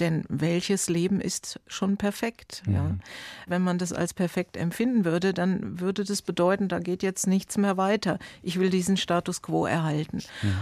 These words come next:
Speaker 1: Und, äh, das ist nicht lebendig, das ist kein Leben, das nach vorne gerichtet ist.
Speaker 2: Frau Altmann, am Ende dieser Sendung verlassen wir mal so unsere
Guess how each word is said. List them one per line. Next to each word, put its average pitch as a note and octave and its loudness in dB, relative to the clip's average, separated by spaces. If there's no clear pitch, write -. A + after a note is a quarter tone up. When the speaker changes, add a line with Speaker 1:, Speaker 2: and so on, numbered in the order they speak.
Speaker 1:
Und, D#3+ -2
äh, - -2
das E3 0
ist F3 -2
nicht F3 0
lebendig, F3 2
das - -6
ist - -6
kein F3+ 0
Leben, E3+ 2
das E3+ -2
nach F3 2
vorne E3+ 2
gerichtet D3+ -2
ist. - -6
Speaker 2:
Frau - -6
Altmann, A2 4
am G#2+ 4
Ende D3 8
dieser B2+ 6
Sendung C#3 6
verlassen C#3+ 4
wir C3 6
mal A2 4
so G#2+ 2
unsere G#2 2